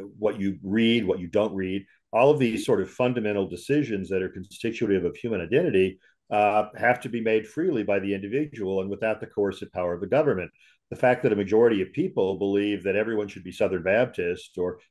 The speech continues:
no one should be gay, uh, is entirely beside the point in, in terms of creating a fundamentally justly ordered society. So there's that. Uh,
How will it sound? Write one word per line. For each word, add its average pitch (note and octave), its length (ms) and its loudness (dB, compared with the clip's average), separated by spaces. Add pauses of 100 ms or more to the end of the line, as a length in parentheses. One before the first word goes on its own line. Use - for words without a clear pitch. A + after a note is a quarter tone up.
no G#2 180 4
one A2 140 4
should G2+ 200 -4
be E2+ 140 -8
gay, F#2+ 520 4 (260)
uh, G2 440 0
is G2 140 -6
entirely G#2+ 420 2
beside D3+ 420 -2
the G2 60 -8
point D2+ 380 -14 (100)
in, F#2 240 -10
in G2 160 -6
terms G#2 360 0
of F#2 160 -4
creating G2+ 640 4 (240)
a G2 80 -4
fundamentally G2+ 680 -2
justly G2+ 500 -2
ordered F2+ 400 -4
society. F2+ 760 0 (280)
So - 180 2
there's F#2+ 260 0
that. A2 420 2 (340)
Uh, G#2+ 380 2